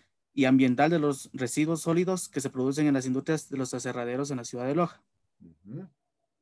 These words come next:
Speaker 1: Como objetivo se ha planteado como objetivo general evaluar económica y ambientalmente los desechos forestales producidos en los aserraderos de la ciudad de Loja. Y como objetivos específicos, eh, he planteado evaluar la,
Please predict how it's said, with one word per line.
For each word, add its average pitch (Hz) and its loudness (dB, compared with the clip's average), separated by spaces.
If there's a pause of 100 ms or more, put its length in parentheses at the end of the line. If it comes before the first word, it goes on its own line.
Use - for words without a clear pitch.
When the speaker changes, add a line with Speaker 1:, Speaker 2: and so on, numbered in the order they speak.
(400)
Speaker 1:
Como 139 0
objetivo 165 -2
se 190 -4
ha 165 -14
planteado 160 0
como 147 0
objetivo 165 0
general 151 0 (440)
evaluar 139 4
económica 180 0
y 160 2
ambientalmente 151 2
los 147 0
desechos 139 -2
forestales 151 -4
producidos 156 -4
en 135 0
los 123 -4
aserraderos 127 -2
de 127 -2
la 120 -6
ciudad 120 -4
de 139 -2
Loja. 165 -2 (300)
Y 135 -18
como 135 2
objetivos 151 -2
específicos, 165 -4 (520)
eh, 131 0
he 131 -6
planteado 156 0
evaluar 143 4
la, 196 0